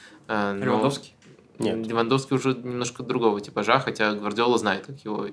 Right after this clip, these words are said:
Speaker 1: использовать, э, мы помним это.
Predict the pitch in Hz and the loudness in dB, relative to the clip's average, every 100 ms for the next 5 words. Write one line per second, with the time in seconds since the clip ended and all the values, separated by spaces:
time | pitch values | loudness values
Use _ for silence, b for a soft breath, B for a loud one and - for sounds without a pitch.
0 | 98 - 113 113 113 104 - - 113 104 | -12 -2 0 2 -2 -8 -10 -10 -8 -10
1 | 104 101 - - - - - - 107 107 | -10 -14 -18 -20 -20 -16 -14 -10 -4 -2
2 | 101 98 101 101 | -2 -4 -8 -12